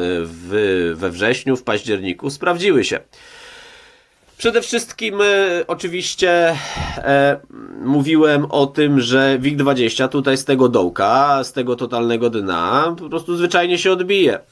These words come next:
bo odbić się musi. Tak samo pisałem na Dobry Ruch, Know How Insider w roku dwutysięcznym dwudziestym, że tak to się robi.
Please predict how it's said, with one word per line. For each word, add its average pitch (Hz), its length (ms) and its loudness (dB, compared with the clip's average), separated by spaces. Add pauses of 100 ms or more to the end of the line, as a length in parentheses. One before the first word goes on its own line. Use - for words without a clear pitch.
bo 131 180 -4
odbić 170 340 -2
się 180 140 2
musi. 180 340 0
Tak 170 240 -4
samo 190 240 2
pisałem 175 440 0
na 135 120 -2
Dobry 131 280 2
Ruch, 135 180 2
Know 135 200 -2
How 127 160 0
Insider 113 600 0
w 110 60 -4
roku 110 240 -4
dwutysięcznym 113 560 -4
dwudziestym, 110 520 -2
że 107 120 -6
tak 107 160 -2
to 113 100 -6
się 131 160 0
robi. 139 340 2